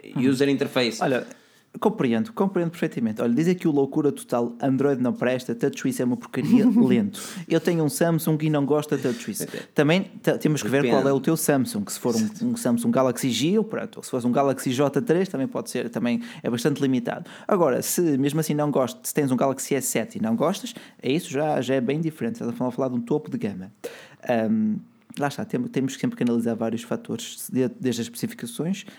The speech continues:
Speaker 2: Pois.
Speaker 1: para que torne aquilo tudo fluido, a, a, atuli-, a, a utilidade de cada uma das, das aplicações que continuam a ser muito questionáveis, para já.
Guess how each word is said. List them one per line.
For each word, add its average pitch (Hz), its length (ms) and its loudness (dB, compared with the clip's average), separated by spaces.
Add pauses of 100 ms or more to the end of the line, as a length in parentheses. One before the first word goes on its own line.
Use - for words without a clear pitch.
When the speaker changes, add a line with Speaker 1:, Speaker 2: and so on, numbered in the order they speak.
Speaker 2:
Pois. 135 140 -2
Speaker 1:
para 113 120 0
que - 60 -10
torne 117 340 0
aquilo 117 220 0
tudo 127 220 2
fluido, 127 440 0 (280)
a, - 340 -6 (240)
a, 123 120 0
atuli-, 139 460 0
a, 123 640 0
a 123 120 -4
utilidade 139 840 0
de 120 80 -2
cada 120 320 -2
uma 123 240 -2
das, 117 340 -4
das 113 200 -6
aplicações 120 520 -6
que - 60 -18
continuam 131 420 0
a 120 60 0
ser 120 180 -2
muito 123 340 0
questionáveis, - 500 -12
para 143 280 -2
já. - 200 -12